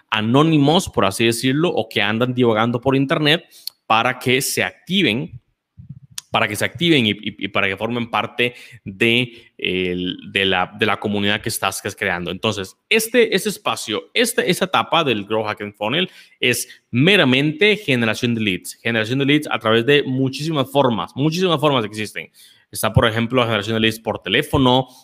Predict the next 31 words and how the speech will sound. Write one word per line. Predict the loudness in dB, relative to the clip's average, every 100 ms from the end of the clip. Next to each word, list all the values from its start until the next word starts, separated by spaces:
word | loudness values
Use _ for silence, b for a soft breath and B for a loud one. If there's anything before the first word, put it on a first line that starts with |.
| B
está | -6 -4
generación | -2 -2 0 0
de | 0
leads | 0 -2 -4 B B B _
por, | 2 4 6 4 4 2 -2 -6 -2
por | 0 0
correo | 0 0 2
electrónico, | 0 -2 2 2 2 0 2 2 0 B B
eh, | -4 -2
donde | 0 -2 -2
yo | 2 4 4 2 -2
envío, | -4 -2 0 2 4 2 0 _ _ _ _ _ _ _ _ -12
envío | -4 -2 4 4 4
emails | 2 0 2 2 2 0 -4
en | -8 -8 -6
frío | -2 2 4 2 2
para | -2 -2
poder | 0 2 2 0 0
ir, | 0 0 -4
pa-, | -10 -4
para | -4
poder | -2 -4 -4
calificar, | -2 0 0 0 -6 -2 -2 -2 -6 B B -8
eh, | -4 -4 -2
listas | 4 4 4 0 -2 -2 -4
o | -6
para | -6
poder | -6 -6
calificar | -4 -6 -2 -2 -2
prospectos, | -6 -8 -2 -4 -2 -6 -6 -16 _
lo, | -8 -8